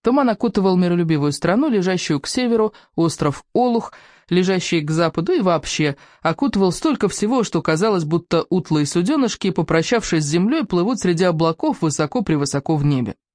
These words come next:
В первой лодчонке, носившей гордое имя «Жирный Хряк», восседал плевака крикливый, косматый идиот шести с половиной футов ростом, в малюсеньких мохнатых шортиках. Мускулы у него на ногах были как мечи для бейсбола,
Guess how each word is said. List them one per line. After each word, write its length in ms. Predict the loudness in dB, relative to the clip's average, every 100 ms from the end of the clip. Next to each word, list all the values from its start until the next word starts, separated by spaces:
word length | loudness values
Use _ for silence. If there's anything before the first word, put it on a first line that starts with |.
| -20 -18 -18 -14
В 40 |
первой 300 | 0 0 2
лодчонке, 640 | 2 0 -2 -2 -2 0 0
носившей 500 | 0 0 -2 0 0
гордое 400 | 2 2 0 -2
имя 460 | 0 0 0 -2 -8 _
«Жирный 420 | -2 0 0 -2
Хряк», 460 | -2 -2 0 -2 -10 _ -14
восседал 460 | -2 -2 0 0 0
плевака 460 | 0 0 0 0 -2
крикливый, 640 | 0 0 0 0 0 -4 -6 _
косматый 560 | -6 -2 0 0 0 -2
идиот 500 | -2 0 2 2 0
шести 360 | -2 -4 -4 -6
с 80 | -4
половиной 440 | -2 0 0 -2
футов 420 | -2 -2 -2 0
ростом, 400 | 2 2 2 2
в 20 |
малюсеньких 800 | 2 2 2 0 2 0 0 -2
мохнатых 560 | 0 0 2 0 0 -6
шортиках. 600 | -2 -4 -4 -12 -12 -14 _ -20 -20 -18 -6
Мускулы 400 | -2 -2 0 0
у 40 | 2
него 200 | 4 4
на 100 | 2
ногах 360 | 2 0 0
были 240 | 0 2 2
как 240 | 0 0
мечи 340 | 0 0 -2 -2
для 180 | 0
бейсбола, 640 | 2 2 2 0 2 0